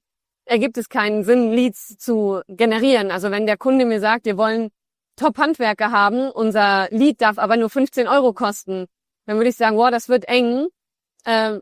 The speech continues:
ne, weil alleine, ähm, dass wir die Leute da erreichen, da gehe ich schon auch von der Erfahrung her mit einer höheren Leadkosten rein.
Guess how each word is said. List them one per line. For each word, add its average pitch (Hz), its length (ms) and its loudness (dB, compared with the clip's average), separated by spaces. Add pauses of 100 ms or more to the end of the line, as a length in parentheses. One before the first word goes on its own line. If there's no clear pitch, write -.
(120)
ne, 226 420 -2
weil 220 360 -2
alleine, 240 680 0
ähm, 208 340 -6 (240)
dass 240 220 0
wir 269 100 -2
die 226 100 -4
Leute 226 280 0
da 202 180 2
erreichen, 226 520 -2
da 208 200 0
gehe 226 300 -2
ich 262 100 0
schon 247 160 -4
auch 202 120 -4
von 220 140 -6
der 208 100 -4
Erfahrung 226 420 -2
her 214 160 -2
mit 214 200 -6
einer 208 140 -2
höheren 220 240 2
Leadkosten 202 520 -2
rein. 196 420 2